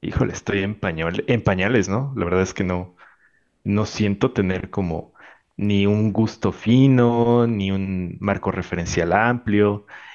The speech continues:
Y lo peor de todo es que ahorita te lo digo esto ya con ese tipo de palabras, ¿no? Pero en su momento no sabía, no sabía qué era, no sabía que requería tener,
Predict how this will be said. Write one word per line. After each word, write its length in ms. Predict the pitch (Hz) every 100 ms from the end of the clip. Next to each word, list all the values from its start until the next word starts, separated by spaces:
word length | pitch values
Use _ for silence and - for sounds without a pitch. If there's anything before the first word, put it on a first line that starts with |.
| _ -
Y 80 |
lo 120 | 131 -
peor 120 | 190
de 40 |
todo 100 | 185
es 80 | 180
que 80 | 160
ahorita 200 | 123 127
te 60 | 101
lo 100 | 98
digo 140 | 107
esto 180 | 113 120
ya 180 | 104 98
con 180 | 107
ese 140 | 104 -
tipo 220 | - -
de 80 | 101
palabras, 560 | - 87 127 123 - 104
¿no? 200 | 120 - - -
Pero 160 | 110 107
en 60 |
su 120 | 98
momento 360 | 95 92 95 120
no 120 | 110
sabía, 560 | - 90 87 107 165 - _ -
no 140 | 107
sabía 240 | 113 113 113
qué 120 | 101
era, 140 | 131
no 120 | 120
sabía 240 | 120 123 123
que 100 | 135
requería 400 | 120 107 104 117
tener, 320 | 127 117 120